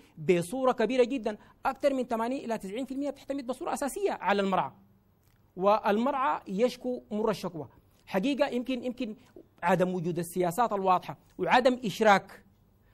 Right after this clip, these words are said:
ال-، المختصين. أنا هنا، أنا أو ذوي الشأن، أنا لما نتكلم عن، عن، عن ذوي الشأن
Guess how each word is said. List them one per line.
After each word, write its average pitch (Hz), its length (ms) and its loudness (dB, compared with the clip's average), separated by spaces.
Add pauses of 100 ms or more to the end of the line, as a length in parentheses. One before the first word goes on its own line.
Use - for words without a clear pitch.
(180)
ال-، 170 480 -2 (520)
المختصين. 196 840 2 (200)
أنا 233 140 0
هنا، 269 340 0
أنا 247 100 0
أو 254 240 4
ذوي 220 180 6
الشأن، 190 360 2
أنا 226 200 -2
لما 190 300 -2
نتكلم 233 340 -4
عن، 214 180 -4
عن، 175 200 -6
عن 175 100 -4
ذوي 175 180 0
الشأن 269 320 -2